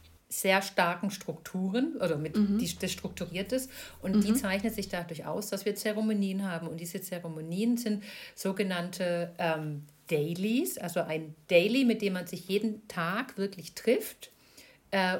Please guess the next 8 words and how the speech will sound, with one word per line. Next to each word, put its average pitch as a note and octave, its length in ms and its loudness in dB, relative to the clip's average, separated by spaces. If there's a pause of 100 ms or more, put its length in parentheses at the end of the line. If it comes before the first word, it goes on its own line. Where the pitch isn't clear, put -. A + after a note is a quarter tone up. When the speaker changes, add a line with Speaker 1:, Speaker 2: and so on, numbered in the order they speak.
(100)
Speaker 1:
und G#3+ 360 0
innerhalb F3+ 440 0
von E3+ 160 -4
fünfzehn - 480 2
Minuten A3 460 2
dann F3+ 160 -6
sagt, G3+ 460 -6
also F#3+ 220 2